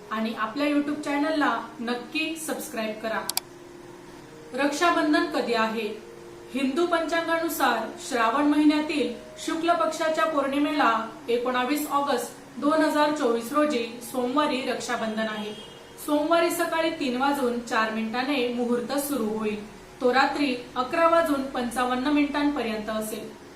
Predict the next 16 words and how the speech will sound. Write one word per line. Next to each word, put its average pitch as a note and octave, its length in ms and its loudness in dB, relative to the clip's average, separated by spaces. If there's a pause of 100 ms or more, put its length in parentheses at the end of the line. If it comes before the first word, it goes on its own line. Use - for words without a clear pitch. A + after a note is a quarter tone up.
(200)
शास्त्रानुसार D4+ 840 2
कोणताही B3+ 640 0
उत्सव A#3+ 440 -2 (180)
उदय D4 360 4
तिथीच्या D4 380 2
हिशोबाने C4+ 600 2
साजरा A#3+ 400 -2
केला A3+ 320 -2
जातो, G#3+ 400 -6 (300)
त्यामुळे A#3+ 540 2 (280)
यावेळी D#4+ 500 4
रक्षाबंधनाचं C4+ 880 -2
पर्व C#4+ 360 4 (300)
एकोणावीस B3 680 0
ऑगस्ट C4+ 380 -2
रोजी A3+ 480 0